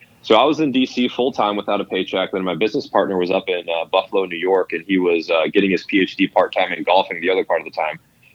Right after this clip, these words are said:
And, um, and then it came to a point where, you know, it, it takes so long for these contracts, and you kinda learn some of the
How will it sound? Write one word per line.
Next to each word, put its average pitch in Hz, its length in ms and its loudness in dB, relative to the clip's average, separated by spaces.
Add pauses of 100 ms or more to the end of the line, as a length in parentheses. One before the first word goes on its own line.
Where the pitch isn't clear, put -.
(160)
And, 92 500 4
um, 87 460 2
and 92 160 2
then 104 80 6
it 101 140 2
came 107 180 2
to 104 100 2
a 87 60 4
point 104 320 2
where, 87 580 2
you 90 120 0
know, 90 80 2
it, 87 260 -2 (120)
it 92 200 -2
takes 95 240 0
so 107 80 2
long 92 220 4
for - 80 -6
these 85 160 -2
contracts, 92 580 2
and 95 60 -2
you 82 60 -2
kinda 92 260 0
learn 90 320 0
some 90 200 -4
of 90 60 -2
the 82 160 2